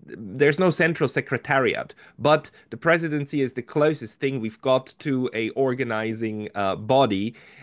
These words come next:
Um, and that one rotates. So the fact that, that Russia is out now, that might play actually into the hands of, of Turkey of, of continuing its relationship with it,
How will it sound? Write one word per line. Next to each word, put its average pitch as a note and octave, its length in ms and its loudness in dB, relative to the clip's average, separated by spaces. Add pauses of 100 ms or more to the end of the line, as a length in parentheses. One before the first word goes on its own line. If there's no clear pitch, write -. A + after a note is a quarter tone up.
(140)
Um, A2+ 440 2
and A#2+ 140 -2
that B2+ 180 4
one A#2 160 0
rotates. A#2 600 -2
So A2+ 300 2
the G#2+ 160 -4
fact A#2+ 320 -2
that, G#2+ 300 2
that G2+ 160 -6
Russia A2+ 260 -2
is G2+ 140 -4
out G#2+ 240 -2
now, A2+ 200 -2
that G2+ 140 -4
might G#2+ 260 -6
play A#2 400 0
actually G#2+ 320 -4
into G#2+ 200 -6
the G2+ 100 2
hands G#2+ 240 0
of, F2+ 160 -6
of - 160 -10
Turkey A2+ 300 2
of, G2+ 180 2
of G2+ 160 -2
continuing G#2+ 680 -2
its G#2 200 -2
relationship G#2 720 -2
with C#3 200 4
it, F#3+ 220 2